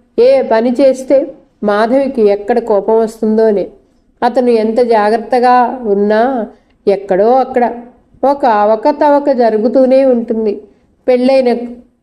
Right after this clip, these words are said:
అతి కొద్ది కాలంలోనే సౌందర్య ముసుగులో దాగి ఉన్న ఒక బ్రహ్మరాక్షసుని చేసుకున్నానని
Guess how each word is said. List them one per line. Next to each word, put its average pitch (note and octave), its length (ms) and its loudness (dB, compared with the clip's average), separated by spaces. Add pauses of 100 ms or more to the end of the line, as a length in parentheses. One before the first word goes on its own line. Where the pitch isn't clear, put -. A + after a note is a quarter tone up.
(120)
అతి A#3 220 0
కొద్ది D4 320 0
కాలంలోనే B3+ 840 2
సౌందర్య B3+ 640 0
ముసుగులో A3 800 0
దాగి G3+ 460 0
ఉన్న G#3+ 300 0 (680)
ఒక A#3+ 180 -2
బ్రహ్మరాక్షసుని A#3+ 1000 0
చేసుకున్నానని A#3+ 1000 0